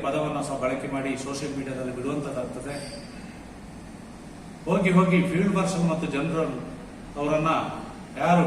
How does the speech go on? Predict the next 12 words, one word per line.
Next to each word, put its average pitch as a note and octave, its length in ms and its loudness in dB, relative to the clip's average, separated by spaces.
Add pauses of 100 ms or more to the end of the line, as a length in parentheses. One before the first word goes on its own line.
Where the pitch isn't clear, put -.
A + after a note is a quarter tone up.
ಫೀಲ್ಡ್ E3 260 4
ಮಾರ್ಷಲ್ D3+ 340 2
ಕಾರ್ಯಪಜ D3+ 360 2 (120)
ಮತ್ತು C#3+ 180 -4 (600)
ನಮ್ಮ C3+ 160 -2 (340)
ತಿಮ್ಮೇಜ D#3+ 340 4 (120)
ಇದ್ರು, D3 240 0 (1120)
ಅವರನ್ನು G3+ 380 10 (120)
ಸಹ F3+ 100 12 (260)
ಚಪ್ಪಲಿ F#3+ 360 0
ಮಾಲೆ E3+ 180 6 (100)
ಹಾಕಿ D#3+ 320 2